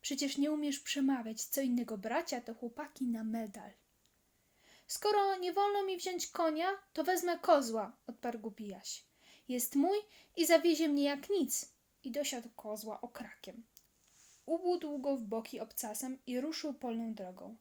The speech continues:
"Hej, jechał aż miło. Jadę", wołał i śpiewał na całe gardło.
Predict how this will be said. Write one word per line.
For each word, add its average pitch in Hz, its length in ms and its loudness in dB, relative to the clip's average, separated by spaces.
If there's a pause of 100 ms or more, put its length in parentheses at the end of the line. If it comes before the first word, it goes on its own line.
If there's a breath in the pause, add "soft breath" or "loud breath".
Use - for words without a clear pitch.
(480 loud breath)
"Hej, 349 560 6
jechał 285 480 2
aż 240 200 -4
miło. 220 360 -2 (320 loud breath)
Jadę", 359 680 10
wołał 311 360 8
i 262 100 -4
śpiewał 247 340 -4
na 226 180 -2
całe 214 320 -8
gardło. 190 420 -10